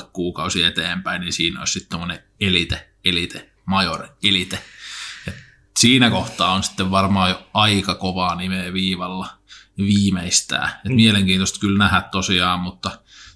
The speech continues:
Speaker 1: toinen on ainakin on varmaan semmonen, että veikkaan, että useampikin vetää ton koko, koko pätkän tossa Ruotsi, Norja,
Speaker 2: Ihan.
Speaker 1: Suomi, Viro.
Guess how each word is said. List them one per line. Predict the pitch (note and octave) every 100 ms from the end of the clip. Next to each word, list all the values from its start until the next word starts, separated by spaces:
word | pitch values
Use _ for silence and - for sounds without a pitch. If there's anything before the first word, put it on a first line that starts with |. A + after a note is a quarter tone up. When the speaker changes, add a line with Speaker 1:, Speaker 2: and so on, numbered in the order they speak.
| -
Speaker 1:
toinen | G2+ F#2 F#2
on |
ainakin | F#2+ F#2+ F#2+ F#2+
on | F#2
varmaan | F#2+ F#2 F#2
semmonen, | F#2 F#2 F#2 F#2 F#2+
että | - - F#2 -
veikkaan, | F#2 - - F#2+
että | F#2 A2
useampikin | G#2+ G#2 G2 F#2+ F#2+ F#2
vetää | F#2+ F#2+ F#2
ton | F#2 F#2+
koko, | F#2 F#2 F#2 E2+ - _ -
koko | G#2 G2
pätkän | F#2 F2+ F2 G2 F2+
tossa | F2+ - G2
Ruotsi, | F#2 F#2 F2 -
Norja, | F#2 F2+ F#2 F#2 - - _ -
Speaker 2:
Ihan. | G#2 F#2+
Speaker 1:
Suomi, | G#2+ G2 F#2 F#2
Viro. | F#2 F#2+ F#2 -